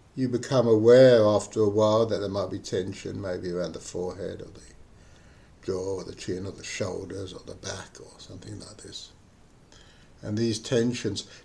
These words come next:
just like the thoughts, the tensions can be there for years and years and years. People develop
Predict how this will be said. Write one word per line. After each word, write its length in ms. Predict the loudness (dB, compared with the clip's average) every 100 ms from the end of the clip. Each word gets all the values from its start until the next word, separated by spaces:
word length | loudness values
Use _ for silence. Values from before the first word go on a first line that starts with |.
| 4
just 320 | 6 6 4
like 360 | 4 4 2
the 100 | -4
thoughts, 760 | -6 2 8 8 6 0 -8 -8
the 140 | -10
tensions 580 | -6 -4 -4 -6 -8 -8
can 180 | -6 -2
be 160 | 0
there 380 | 0 0 0 -2 -10 -20 -20 -20 -20
for 120 | -6 -4
years 440 | 0 2 2 0
and 140 | -2
years 260 | -2 -2 -4
and 120 | -4
years. 260 | 0 0 0
People 300 | -2 -2 -2
develop 580 | -2 0 0 0 -4